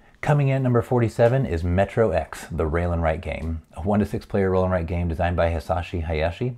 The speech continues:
and published in twenty eighteen by Gamewright. I love this game because of its simplicity. Simply put,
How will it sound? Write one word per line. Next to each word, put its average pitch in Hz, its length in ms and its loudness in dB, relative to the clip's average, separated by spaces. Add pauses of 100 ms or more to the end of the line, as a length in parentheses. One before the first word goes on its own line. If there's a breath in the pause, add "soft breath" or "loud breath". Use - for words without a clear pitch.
(100)
and 78 100 -6
published 95 280 -2
in 82 60 -6
twenty 101 200 -2
eighteen 104 460 -2
by 78 180 -4
Gamewright. 73 520 -6 (920 loud breath)
I 85 80 -2
love 107 300 2
this 127 140 -2
game 101 220 2
because 90 300 0
of 87 80 0
its 78 120 -4
simplicity. 73 800 -6 (640 loud breath)
Simply 98 280 -2
put, 123 280 0